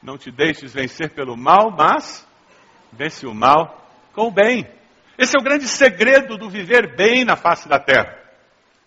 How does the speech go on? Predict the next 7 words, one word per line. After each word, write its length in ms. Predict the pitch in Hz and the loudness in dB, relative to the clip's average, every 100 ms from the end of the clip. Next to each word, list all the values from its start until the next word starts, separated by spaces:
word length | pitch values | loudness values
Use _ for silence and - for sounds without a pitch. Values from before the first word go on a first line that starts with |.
| _ _ _ _ _ | _ _ _ _ _
Quando 180 | 127 139 | -14 -4
nós 180 | 151 | -4
somos 240 | - 175 - | -4 -12 -10
perdoados, 760 | 160 151 131 147 151 139 127 | -6 -6 2 4 4 0 -10
fica 200 | - 160 | -14 -8
mais 300 | 151 131 - | -6 -6 -6
fácil 480 | - 151 147 - 104 | 2 2 2 -6 -20